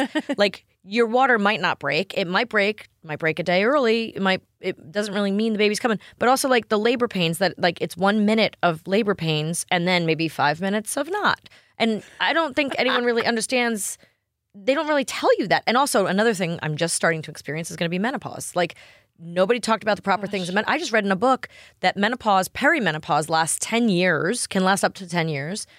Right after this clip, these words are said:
Speaker 2: And then menopause happens kinda quickly. But it's the perimenopause that's, like, the hot flashes and all this other stuff.
Speaker 1: Yes. Where
Speaker 2: I
Speaker 1: they
Speaker 2: didn't
Speaker 1: don't,
Speaker 2: know
Speaker 1: they don't
Speaker 2: that.
Speaker 1: tell you. It, it, and you're walking around like, "Why do I feel like I'm being dipped in hot oil?" That's what I <laughs> remember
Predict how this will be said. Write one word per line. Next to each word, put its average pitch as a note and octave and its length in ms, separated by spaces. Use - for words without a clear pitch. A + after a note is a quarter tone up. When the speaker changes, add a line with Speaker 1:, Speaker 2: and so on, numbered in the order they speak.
Speaker 2:
And G#3+ 120
then G#3 120
menopause G#3 400
happens F3 320
kinda D3+ 200
quickly. C#3+ 440
But F3+ 180
it's F3 200
the F3 80
perimenopause F#3 640
that's, D3+ 180
like, C#3 240
the G3+ 60
hot G#3 200
flashes D#3+ 340
and C4 80
all A#3+ 60
this G3 140
other C4 120
stuff. E3+ 200
Speaker 1:
Yes. - 200
Where G#3 120
Speaker 2:
I - 60
Speaker 1:
they D5 140
Speaker 2:
didn't - 20
Speaker 1:
don't, - 140
Speaker 2:
know F3+ 100
Speaker 1:
they E3+ 80
don't - 80
Speaker 2:
that. G3 180
Speaker 1:
tell E4 160
you. D4+ 220
It, C4 180
it, C4 240
and D4+ 140
you're D#4+ 140
walking D#4+ 360
around D4 200
like, G#3+ 100
"Why G3 240
do A3+ 120
I G#3 80
feel A3 220
like G3+ 120
I'm G3 100
being F#3 240
dipped G3 300
in F#3 100
hot F#3 340
oil?" C#3+ 300
That's G3 200
what D4 120
I C4 140
<laughs> C#4 140
remember E4+ 280